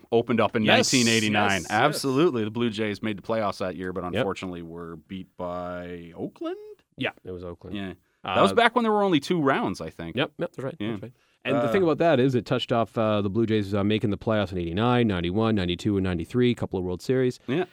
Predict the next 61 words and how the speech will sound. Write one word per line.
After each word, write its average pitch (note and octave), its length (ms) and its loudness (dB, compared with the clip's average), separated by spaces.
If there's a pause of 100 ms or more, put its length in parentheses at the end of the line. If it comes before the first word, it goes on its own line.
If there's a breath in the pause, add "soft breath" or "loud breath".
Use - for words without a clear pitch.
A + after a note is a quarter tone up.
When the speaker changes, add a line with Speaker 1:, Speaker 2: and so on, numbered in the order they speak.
Speaker 2:
And, A#2 360 4
uh, A#2+ 340 4
as D#3 240 4
you D#3+ 60 0
can D3 120 -2
imagine, D3+ 420 2
based C3+ 240 4
on A#2 120 2
that D3+ 220 2 (400)
run A2+ 180 2
of A#2 80 2
success, C3+ 440 0
things D3+ 280 4
kept - 300 0
on C3+ 140 2
just B2 160 0
being A2 200 4
smooth D3+ 280 2
sailing D3+ 320 0
for B2 100 -12
the A#2 80 -4
Jays A#2 300 0
from C#3 60 6
there D3+ 100 10
on - 20 8
Speaker 1:
Absolutely, - 500 6
Speaker 2:
in. B2+ 60 4
Speaker 1:
yeah, C#3+ 180 8
no D3 200 2
problems. D#3+ 500 4
Speaker 2:
Yeah. D3 100 0
Speaker 1:
I F#3+ 360 -4
mean, A#3 120 -2
the C4 80 -12
weird D#4 280 -2
thing C#3+ 120 -2
about A2 180 -2
the G#2 60 -8
Jays F#2+ 340 -6
is, F#2+ 200 -8 (240)
have E3 180 -8
we D4 240 -4
ever E4 220 -2
had, G2+ 500 -2 (1040)
as, B2+ 160 0
as F#3 180 2
Jays G#2 280 -4
fans, D2+ 260 -14
you A2+ 60 -4
and G2+ 80 -4
I - 20 -6
are E2 60 -6
both D#2+ 180 -8
Jays D#2+ 200 -12
fans, E2+ 180 -14
have C3+ 160 -12
the - 60 -8
Jays D4+ 300 -2
ever G#3+ 160 0
had, G#2 480 -6 (120)
like, E2+ 320 -10